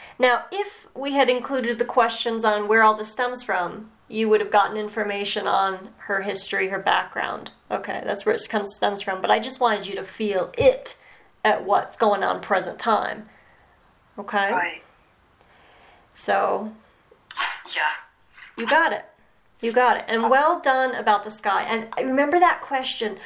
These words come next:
Speaker 1: what's the wor-, okay, you're afraid of this, this, and this. What's the worst thing that can happen?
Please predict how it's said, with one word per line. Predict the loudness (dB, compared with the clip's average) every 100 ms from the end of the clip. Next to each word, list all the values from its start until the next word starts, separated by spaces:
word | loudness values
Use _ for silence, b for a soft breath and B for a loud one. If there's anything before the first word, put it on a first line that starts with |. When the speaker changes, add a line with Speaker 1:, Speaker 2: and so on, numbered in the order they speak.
| B B
Speaker 1:
what's | 0 2 0 -6
the |
wor-, | -2 -2
okay, | -2 -6 0
you're | 2 2
afraid | 2 2 2
of | 0
this, | 0 -2
this, | -2 -2 0
and | 0
this. | 0 -2 -8
What's | -10 -2 -2 -2
the | -6
worst | 2 4 4 -2
thing | -6 -4
that | -6 -6
can | -8
happen? | -4 0 -2 -4 -10